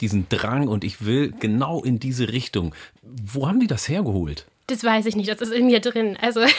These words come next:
Speaker 2: <laughs> ich habe relativ früh immer gewusst, was ich machen wollte.
Speaker 1: Ja.
Speaker 2: War mir relativ früh klar, dass ich Latein als zweite Fremdsprache machen wollte. Das wusste ich in der zweiten Klasse. Also woher das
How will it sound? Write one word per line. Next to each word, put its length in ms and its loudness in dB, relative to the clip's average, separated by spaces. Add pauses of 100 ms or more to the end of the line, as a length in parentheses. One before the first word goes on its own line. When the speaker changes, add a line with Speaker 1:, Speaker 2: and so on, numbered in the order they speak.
(280)
Speaker 2:
<laughs> 440 -2
ich 140 0
habe 200 2
relativ 420 2
früh 160 0
immer 320 2
gewusst, 320 0
was 140 0
ich 160 -6
machen 280 2
wollte. 400 0
Speaker 1:
Ja. 280 0
Speaker 2:
War 160 2
mir 320 0
relativ 400 2
früh 160 -2
klar, 180 0
dass 120 -4
ich 100 -8
Latein 320 -2
als 160 -2
zweite 180 0
Fremdsprache 580 -2
machen 300 -2
wollte. 160 0
Das 100 -8
wusste 200 -6
ich 40 -2
in 60 0
der 120 -2
zweiten 260 -4
Klasse. 320 0
Also 180 4 (400)
woher 240 6
das 220 4